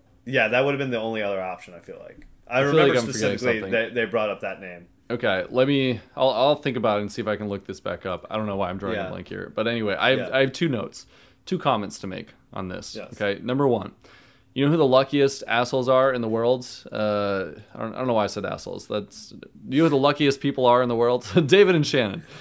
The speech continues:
Speaker 2: Uh, they
Speaker 1: <laughs>
Speaker 2: easily the weakest team of the season, it looks like. Uh,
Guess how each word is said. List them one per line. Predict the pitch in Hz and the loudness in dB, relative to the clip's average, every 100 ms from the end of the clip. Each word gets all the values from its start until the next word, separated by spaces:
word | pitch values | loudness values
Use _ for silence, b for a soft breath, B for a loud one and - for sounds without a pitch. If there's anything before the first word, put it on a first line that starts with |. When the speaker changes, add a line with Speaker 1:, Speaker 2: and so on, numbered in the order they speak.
| B B - | B B -12
Speaker 2:
Uh, | 131 127 120 117 | 0 4 6 4
they | 117 165 190 196 190 220 - 151 - | 6 8 10 10 6 4 0 -2 -8
Speaker 1:
<laughs> | _ | _
Speaker 2:
easily | 208 233 226 196 | 4 6 8 6
the | 160 151 | 6 4
weakest | 151 175 185 - | 4 4 0 2
team | 175 | 2
of | 143 | 2
the | 123 | 0
season, | 135 113 104 113 - _ _ | 0 -2 -2 -4 -8 _ _
it | 123 | -4
looks | 110 107 - | -2 -2 -2
like. | 107 104 117 b b b _ | -2 -2 -6 b b b _
Uh, | 107 107 104 101 101 104 | -4 -2 0 0 0 -2